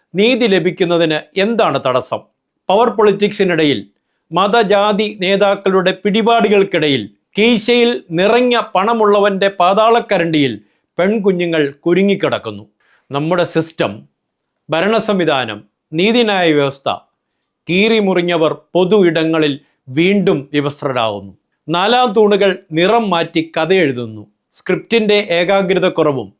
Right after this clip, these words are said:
കഥാപാത്രങ്ങളുടെ ചേർത്തുവെക്കലിൽ വന്ന ചില ന്യൂനതകളും പ്രകടമാണെങ്കിലും ഈ ചലച്ചിത്രം മുന്നോട്ട് വെക്കുന്ന ചില ചിന്തകളും ചോദ്യങ്ങളുമുണ്ട്.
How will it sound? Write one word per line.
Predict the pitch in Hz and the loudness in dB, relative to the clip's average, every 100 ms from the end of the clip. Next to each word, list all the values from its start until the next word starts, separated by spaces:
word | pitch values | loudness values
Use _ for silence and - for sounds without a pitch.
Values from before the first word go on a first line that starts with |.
| - | -6
കഥാപാത്രങ്ങളുടെ | 165 202 226 233 226 214 214 208 208 | 0 0 2 0 2 0 2 2 0
ചേർത്തുവെക്കലിൽ | 208 175 196 190 202 196 - 190 196 | 0 0 0 2 0 0 -2 0 2
വന്ന | 185 180 175 | 0 0 -2
ചില | 185 185 185 | 0 0 0
ന്യൂനതകളും | 185 220 220 214 196 175 147 - | 0 0 2 2 2 0 -2 -4
പ്രകടമാണെങ്കിലും | 170 202 214 180 143 127 123 110 _ 151 | -2 0 2 2 0 -4 -6 -8 _ 0
ഈ | 190 202 | 0 0
ചലച്ചിത്രം | 185 175 165 165 165 156 - _ _ _ | -2 -2 0 0 0 -2 -8 _ _ _
മുന്നോട്ട് | 156 175 214 214 185 | -2 2 2 2 2
വെക്കുന്ന | 165 170 156 160 - - | 0 0 -2 -4 -6 -2
ചില | 165 | 0
ചിന്തകളും | 160 165 165 165 170 160 139 - - | 0 -2 -2 0 0 0 -2 -8 -2
ചോദ്യങ്ങളുമുണ്ട്. | 156 147 143 131 110 110 | 0 0 -2 -4 -6 -8